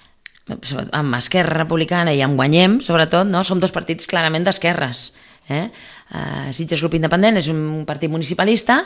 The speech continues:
però els altres dos som un partit clarament d'esquerres. Per tant, hi ha moltes polítiques d'esquerres que, evidentment, ens hi trobem. Ens hi trobem amb la Carme Gasulla i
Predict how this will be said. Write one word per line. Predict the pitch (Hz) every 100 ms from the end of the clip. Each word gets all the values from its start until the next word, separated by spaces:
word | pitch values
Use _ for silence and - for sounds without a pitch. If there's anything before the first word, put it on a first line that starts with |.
| - - - - _
però | 151
els | 143
altres | 135 131
dos | 151
som | 196
un | 185
partit | 147 147 151
clarament | 180 151 160
d'esquerres. | 151 151 139 -
Per | 131
tant, | 139 180
hi |
ha | 165
moltes | 165 196 196 - 170
polítiques | - 151 143 160 139 139
d'esquerres | 123 151 139 185 - -
que, | 170
evidentment, | 147 135 143
ens | 175 165
hi |
trobem. | 123 139 175 143
Ens | 123
hi | 123
trobem | 127 143 147
amb | 147
la |
Carme | 156 151 156
Gasulla | 156 185
i | 220